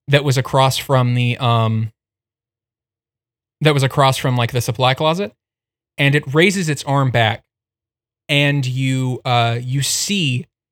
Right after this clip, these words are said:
its, like, arm grow. It looks as if, like, like, its arm got slightly bigger, and then it punches the door with all its might,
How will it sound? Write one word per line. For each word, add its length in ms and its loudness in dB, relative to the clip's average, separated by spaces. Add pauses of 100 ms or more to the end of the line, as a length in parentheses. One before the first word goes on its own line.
(220)
its, 260 0
like, 320 -4
arm 540 -2 (880)
grow. 580 0 (1080)
It 160 2
looks 320 0
as 140 -2
if, 280 -2
like, 340 0 (220)
like, 220 0
its 160 -4
arm 220 0
got 200 0
slightly 460 -4
bigger, 420 -4 (760)
and 240 2
then 300 0
it 240 -2
punches 400 0
the 100 -2
door 260 0
with 120 -2
all 200 -6
its 120 -16
might, 220 -12